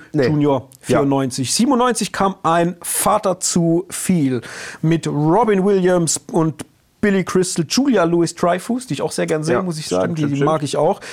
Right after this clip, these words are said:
Speaker 2: Finde ich auch cool, dass die so in diesem Marvel-Kontext, äh, da
Speaker 1: Ja.
Speaker 2: immer wieder auftaucht. Ähm, hab ich aber auch nur einmal, glaub ich, geguckt und bin da gar nicht mehr, äh, so drin im Thema. Ähm, kann ich auch nicht wirklich mehr da viel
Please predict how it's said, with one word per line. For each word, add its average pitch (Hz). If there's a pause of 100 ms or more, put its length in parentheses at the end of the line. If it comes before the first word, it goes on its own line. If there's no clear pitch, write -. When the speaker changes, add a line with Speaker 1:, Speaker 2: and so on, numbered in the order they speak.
Speaker 2:
Finde 175
ich 160
auch -
cool, 190
dass 185
die 175
so 160
in 151
diesem 147
Marvel-Kontext, 180
äh, 170
da 175
Speaker 1:
Ja. 147
Speaker 2:
immer 175
wieder 170
auftaucht. 190 (520)
Ähm, 165 (1000)
hab 220
ich 214
aber 190
auch 180
nur 185
einmal, 180
glaub 170
ich, 160
geguckt -
und 147
bin 156
da 151
gar 151
nicht 160
mehr, 156
äh, 151
so 147
drin 147
im 143
Thema. 143
Ähm, 147 (880)
kann 147
ich 135
auch 143
nicht 143
wirklich 147
mehr 151
da 147
viel 151